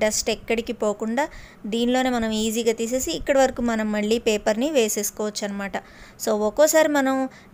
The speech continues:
నెలకొకసారి కిచెన్ మొత్తం క్లీన్ చేస్తుంటాము. So ఇట్లా చేసుకున్నప్పుడు మనకి ఏంటంటే ఎంత త్వరగా మెస్సీ అవ్వదన్నమాట, చాలా నీట్గా కూడా అనిపిస్తుంది. ఏదన్నా పడిపోయినా చేసినా కూడా అప్పటికప్పుడు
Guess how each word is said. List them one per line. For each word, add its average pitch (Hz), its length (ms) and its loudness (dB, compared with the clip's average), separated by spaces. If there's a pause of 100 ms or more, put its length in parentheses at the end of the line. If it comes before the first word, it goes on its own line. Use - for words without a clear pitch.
నెలకొకసారి 262 760 4
కిచెన్ 247 320 -2
మొత్తం 269 320 -2
క్లీన్ 233 320 -2
చేస్తుంటాము. 208 600 -4 (480)
So 254 80 6 (180)
ఇట్లా 330 220 4 (100)
చేసుకున్నప్పుడు 262 720 0
మనకి 240 240 -2
ఏంటంటే 240 380 0 (180)
ఎంత 269 400 2
త్వరగా 240 300 2 (100)
మెస్సీ 226 360 0
అవ్వదన్నమాట, 196 560 -4 (140)
చాలా 240 160 0 (100)
నీట్గా 233 480 0
కూడా 208 200 -2
అనిపిస్తుంది. 208 520 -4 (520)
ఏదన్నా 269 280 4 (100)
పడిపోయినా 254 480 4 (120)
చేసినా 240 360 0
కూడా 330 160 2
అప్పటికప్పుడు 233 400 -2